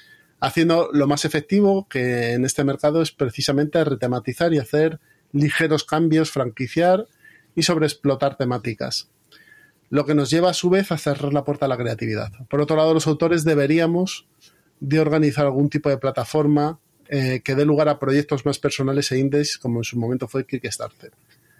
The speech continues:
Hombre, pues sería estupendo que, <laughs> que hubiese un The Forge de juegos de mesa. Un foro donde los diseñadores, pues,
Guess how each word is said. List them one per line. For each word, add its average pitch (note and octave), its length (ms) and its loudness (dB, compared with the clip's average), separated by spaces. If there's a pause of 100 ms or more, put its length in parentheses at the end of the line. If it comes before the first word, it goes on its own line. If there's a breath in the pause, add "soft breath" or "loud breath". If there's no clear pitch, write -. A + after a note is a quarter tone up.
(280 soft breath)
Hombre, D3+ 200 -2
pues - 160 -6
sería B2 140 -2
estupendo D3+ 520 0 (240)
que, D3 260 0 (100)
<laughs> - 100 -14
que D3+ 120 2
hubiese D3 600 2 (520 loud breath)
un E3+ 200 4
The E3 100 4
Forge E3 540 0
de D3+ 120 0
juegos C#3+ 280 2
de C3 80 2
mesa. - 340 -2 (760 soft breath)
Un D3 500 4
foro F3 380 2
donde C3 720 0
los B2 160 -2
diseñadores, C#3 640 0
pues, - 240 -6